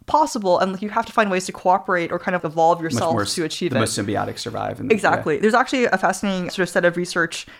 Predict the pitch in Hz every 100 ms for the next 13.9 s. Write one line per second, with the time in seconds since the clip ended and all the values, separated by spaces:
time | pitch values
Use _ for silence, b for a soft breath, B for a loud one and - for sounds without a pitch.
0 | B 180 202 - 208 190 214 190 - 175
1 | - 208 165 160 - 277 208 196 170 175
2 | B B 202 - 185 175 226 285 247 208
3 | 160 175 - 147 165 - 208 196 170 -
4 | 175 190 180 190 175 - 185 165 156 160
5 | 170 - - 185 - 143 165 156 156 -
6 | 165 165 165 170 160 170 - 151 139 -
7 | B B B B 220 247 233 285 254 180
8 | 214 330 196 160 - 208 190 185 196 240
9 | 302 233 185 185 - 190 175 165 - 190
10 | 185 175 170 160 - 202 - 208 190 175
11 | - 185 - 202 185 185 185 165 165 -
12 | - 170 170 170 160 - 147 - 175 156
13 | 143 - 160 175 160 165 156 151